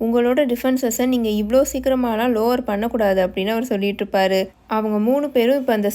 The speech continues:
ஸ்டெப்ஸ்ல இருந்து நல்லா கீழே ஓடி வருவாங்களா? ரீமஸ் லூபின் நல்லா திக்கா இருக்கிற பிளாக் கலர் டிராவலிங் க்ளோக் போட்டிருப்பாரு. அவர் பார்க்கவே ரொம்ப டயர்டா, ரொம்ப எக்ஸாஸ்ட் ஆகி இருக்கிற மாதிரி இருப்பாரு. ஆனா இவங்கள பார்த்த உடனே அவர் ரொம்ப சந்தோஷமா, நிம்மதியா இருக்கிற மாதிரி இருக்கும். அவரோட முகத்திலேயே அது தெரியும்.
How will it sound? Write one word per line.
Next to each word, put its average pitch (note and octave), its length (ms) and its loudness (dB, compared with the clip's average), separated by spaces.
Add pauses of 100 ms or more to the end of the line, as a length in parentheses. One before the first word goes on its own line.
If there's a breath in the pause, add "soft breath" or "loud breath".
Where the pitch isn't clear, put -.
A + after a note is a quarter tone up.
ஸ்டெப்ஸ்ல A3+ 280 -4
இருந்து B3 200 2
நல்லா G#3+ 280 0
கீழே A3+ 260 -2
ஓடி G#3 220 0
வருவாங்களா? F#3+ 680 0 (280 loud breath)
ரீமஸ் C#4 460 0
லூபின் A3+ 380 -2
நல்லா A3 340 0
திக்கா B3+ 560 -2
இருக்கிற A3+ 360 0
பிளாக் G#3 480 0
கலர் A#3 400 0
டிராவலிங் A3 440 0
க்ளோக் G#3 340 -4
போட்டிருப்பாரு. G3 580 0 (280 loud breath)
அவர் G3+ 300 2
பார்க்கவே C4+ 540 0
ரொம்ப C#4 460 -2
டயர்டா, A3+ 360 -2
ரொம்ப B3 340 2
எக்ஸாஸ்ட் B3 440 -2
ஆகி A3 160 -2
இருக்கிற A3 260 -2
மாதிரி G#3 260 0
இருப்பாரு. G#3 360 0 (320 loud breath)
ஆனா A3 300 0
இவங்கள B3 320 0
பார்த்த A3+ 400 0
உடனே A#3+ 240 0
அவர் B3+ 180 0
ரொம்ப G#3+ 240 -2
சந்தோஷமா, A#3 640 -4
நிம்மதியா A3 400 0
இருக்கிற G3+ 260 -2
மாதிரி G3 200 -2
இருக்கும். G3+ 320 -4
அவரோட G3+ 180 -2
முகத்திலேயே G#3 480 -2
அது G#3 160 -2
தெரியும். F#3+ 440 -2